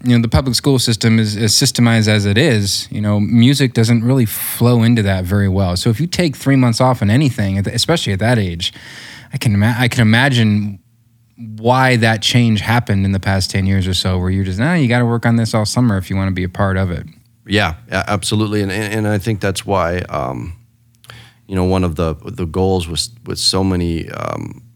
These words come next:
Speaker 2: band directors is to figure out how they can get more, uh, students to take private lessons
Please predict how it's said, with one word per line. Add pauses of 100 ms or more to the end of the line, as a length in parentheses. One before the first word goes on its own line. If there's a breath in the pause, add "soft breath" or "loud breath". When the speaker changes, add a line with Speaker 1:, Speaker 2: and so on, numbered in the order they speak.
(420)
Speaker 2:
band
directors
is
to
figure
out
how
they
can
get
more, (580 soft breath)
uh, (140)
students
to
take
private
lessons